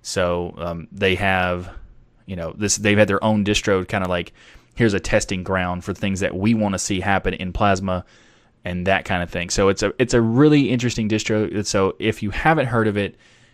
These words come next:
and you are interested in Plasma in any way, I do think it's worth giving it a shot because they do some interesting things.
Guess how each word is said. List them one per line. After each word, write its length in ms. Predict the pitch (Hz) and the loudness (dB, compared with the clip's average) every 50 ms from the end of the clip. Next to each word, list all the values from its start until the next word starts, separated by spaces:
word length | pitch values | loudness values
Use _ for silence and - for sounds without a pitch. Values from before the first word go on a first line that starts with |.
| _ _ - | _ _ -8
and 120 | 104 101 | -6 -6
you 200 | 101 98 95 92 | -4 -6 -4 -4
are 100 | 92 92 - | -4 -6 -4
interested 320 | 110 131 127 123 - 123 110 | -6 -6 -6 -4 -4 -4 -4
in 100 | 107 98 | -4 -2
Plasma 300 | 110 101 98 98 101 95 | -2 -2 -2 -2 -2 -4
in 20 | |
any 140 | 95 92 92 | -4 -4 -2
way, 200 | 92 92 92 - - | -2 -2 -2 -2 0
I 80 | 95 107 | -2 -2
do 220 | 101 98 117 123 | 0 2 0 0
think 180 | - 139 117 110 | 0 0 0 0
it's 120 | 98 - | -2 0
worth 200 | 104 101 95 - | 2 0 0 2
giving 220 | - 98 95 92 90 | 0 -2 -2 -2 -2
it 80 | 90 | -4
a 20 | 87 | -4
shot 380 | - - 98 90 90 92 - - | -2 0 0 0 0 -2 -4 -6
because 420 | 101 92 - - 92 92 90 90 | -10 -8 -4 -2 -2 -2 -2 -2
they 120 | 92 92 90 | -4 -4 -4
do 240 | 90 90 98 95 92 | -4 -2 -2 -2 -2
some 200 | 92 - 87 - | -2 -4 -6 -8
interesting 400 | 90 87 95 92 - 95 90 90 | -8 -8 -8 -8 -8 -8 -8 -8
things. 340 | 92 101 90 90 90 - | -8 -6 -6 -6 -8 -10